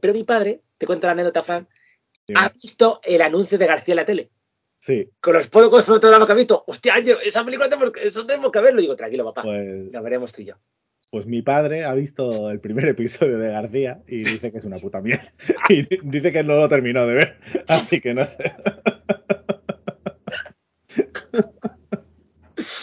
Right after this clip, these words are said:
Speaker 1: Bueno, ya entenderéis por qué estamos hablando de esto en subtexto. No queremos haceros spoilers. ¿Ves? Si es que al
Speaker 2: No,
Speaker 1: final
Speaker 2: pero
Speaker 1: lo
Speaker 2: si yo,
Speaker 1: cosa
Speaker 2: si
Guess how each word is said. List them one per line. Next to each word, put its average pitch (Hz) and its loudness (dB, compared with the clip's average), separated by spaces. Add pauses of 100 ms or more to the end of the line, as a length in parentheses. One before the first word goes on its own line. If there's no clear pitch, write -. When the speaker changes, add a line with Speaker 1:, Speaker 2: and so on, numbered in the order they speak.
(380)
Speaker 1:
Bueno, 160 4
ya 156 2
entenderéis 156 -2
por 147 -6
qué 139 2
estamos 135 -6
hablando 127 -2
de 127 0
esto 123 -6
en 139 -8
subtexto. 113 -10
No 113 -12
queremos 120 -4
haceros 110 -12
spoilers. - -20 (400)
¿Ves? 202 4
Si 202 0
es - -6
que 220 0
al 185 2
Speaker 2:
No, 196 6
Speaker 1:
final 160 4
Speaker 2:
pero 165 -4
Speaker 1:
lo 175 -6
Speaker 2:
si - 0
yo, 175 4
Speaker 1:
cosa 180 -4
Speaker 2:
si 143 -6